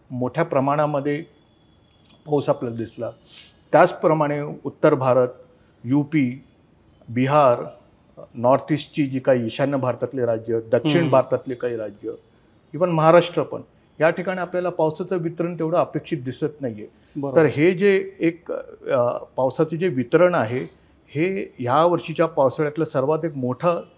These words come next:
Speaker 1: चित्र असं आहे की हे चित्र जे आहे ते, अ,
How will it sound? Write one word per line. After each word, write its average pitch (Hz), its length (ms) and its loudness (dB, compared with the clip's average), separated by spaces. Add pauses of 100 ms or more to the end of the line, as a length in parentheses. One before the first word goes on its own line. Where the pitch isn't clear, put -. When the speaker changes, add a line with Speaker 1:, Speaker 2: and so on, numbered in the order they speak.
(100)
Speaker 1:
चित्र 160 260 -2
असं 127 260 2
आहे 107 180 -2 (420)
की 165 120 2
हे 180 100 4
चित्र 175 460 -4
जे 175 100 0
आहे 160 240 2
ते, 190 420 -4 (220)
अ, 135 260 -2